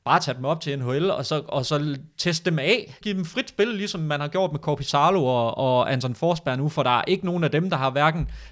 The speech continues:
der har, der har grebet chancen i det her. Og, og altså, hvornår kan man sige, at nu er sæsonen egentlig ved at være lidt kørt for Ottawa? Fordi at så kan man jo lige så godt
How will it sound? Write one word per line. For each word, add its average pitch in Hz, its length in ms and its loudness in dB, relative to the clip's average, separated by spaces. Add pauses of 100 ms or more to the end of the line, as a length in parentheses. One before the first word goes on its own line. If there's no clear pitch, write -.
der 143 60 2
har, 127 200 2
der 127 160 -4
har 120 120 -2
grebet 135 360 -2
chancen 131 600 -4
i 151 80 -4
det 156 200 2
her. 143 160 0 (480)
Og, - 220 -8
og 156 320 -2
altså, 131 260 -4 (240)
hvornår 160 280 4
kan 160 140 -2
man 135 140 -2
sige, 160 280 2
at 135 80 0
nu 156 140 4
er 143 220 4
sæsonen 143 480 0
egentlig 131 260 -2
ved 156 80 4
at 131 120 4
være 120 160 2
lidt 143 240 -4
kørt 208 260 4
for 135 240 -2
Ottawa? 143 280 -4
Fordi 131 220 -6
at 123 80 -4
så 147 140 -4
kan 175 140 -6
man 135 100 -2
jo 120 60 -2
lige 135 160 -2
så 147 80 -2
godt 131 220 -2